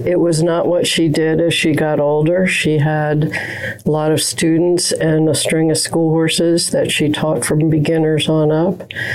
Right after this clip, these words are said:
And she went, we went to local horse shows on the weekend. You know, back then, Harrisburg, Devon, they were all local shows. You didn't have to <laughs> qualify back then. So those were our big events every year. So.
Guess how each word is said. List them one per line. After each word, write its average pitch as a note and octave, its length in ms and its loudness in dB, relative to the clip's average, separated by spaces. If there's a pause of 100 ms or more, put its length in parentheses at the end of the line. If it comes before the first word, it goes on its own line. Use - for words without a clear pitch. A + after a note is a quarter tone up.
(240)
And E3 220 0
she E3+ 200 0
went, D#3+ 360 0
we F3 160 2
went E3 280 0
to E3+ 100 0
local D#3+ 420 0
horse E3 240 2
shows E3 480 0
on D#3+ 140 2
the D3 80 2
weekend. D#3+ 840 0 (680)
You D#3+ 100 0
know, D#3 140 2
back D3+ 340 -2
then, F3+ 600 0 (460)
Harrisburg, D3 760 0
Devon, D3+ 440 2
they D#3+ 120 0
were G#3 180 2
all A3 140 0
local F#3+ 300 0
shows. E3 560 0
You D#3 100 2
didn't E3+ 180 2
have F3+ 140 0
to - 80 -2
<laughs> D#3 140 -2
qualify E3 500 0
back D3+ 280 0
then. D3 420 0 (500)
So - 260 -2
those E3 300 2
were F3 120 2
our D#3+ 180 2
big D#3 240 2
events D#3 480 0
every C#3+ 320 2
year. C#3 360 0
So. E3 300 0